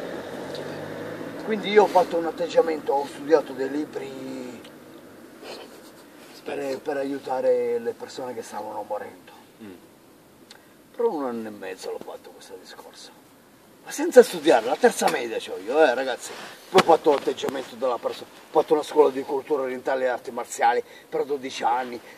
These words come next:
Speaker 1: poi mi sono annullato quando ero ragazzino. Comunque ragazzi, c'ho da insegnarvi delle cose, che poi i vostri padri non ve le dicono mai queste cose.
Speaker 2: Tipo?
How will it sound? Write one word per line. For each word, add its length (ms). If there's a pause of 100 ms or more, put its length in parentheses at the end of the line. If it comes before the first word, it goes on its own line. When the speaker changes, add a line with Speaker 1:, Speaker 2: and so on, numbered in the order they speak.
Speaker 1:
poi 200
mi 140
sono 260
annullato 680 (180)
quando 240
ero 140
ragazzino. 1000 (760)
Comunque 300
ragazzi, 1500 (420)
c'ho 160
da 120
insegnarvi 680
delle 220
cose, 360 (680)
che 160
poi 480
i 60
vostri 360
padri 480 (2000)
non 160
ve 140
le 100
dicono 400
mai 240
queste 280
cose. 380 (540)
Speaker 2:
Tipo? 280